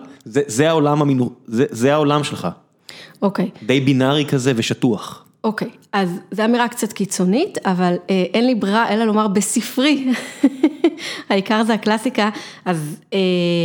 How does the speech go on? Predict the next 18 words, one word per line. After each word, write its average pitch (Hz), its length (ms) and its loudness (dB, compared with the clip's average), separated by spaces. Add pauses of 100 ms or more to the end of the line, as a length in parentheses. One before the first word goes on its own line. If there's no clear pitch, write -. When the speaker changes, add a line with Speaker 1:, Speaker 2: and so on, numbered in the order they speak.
(220)
Speaker 2:
שיצא 175 380 -2
בהוצאת 190 420 -2
מודן, 185 480 2
ומבוסס 180 640 0
על 247 80 0
סדרת 220 340 0
הרצאות 220 300 -2
שלי 220 140 -2
שעוסקת 196 420 -2
בדיוק 185 300 -2
במה 226 160 0
שאתה 202 180 0
מדבר, 180 260 2 (640)
אני 196 200 2
ממש 202 560 0
מסבירה 185 680 0
שם 190 260 -2
ומפרטת, 190 1000 -4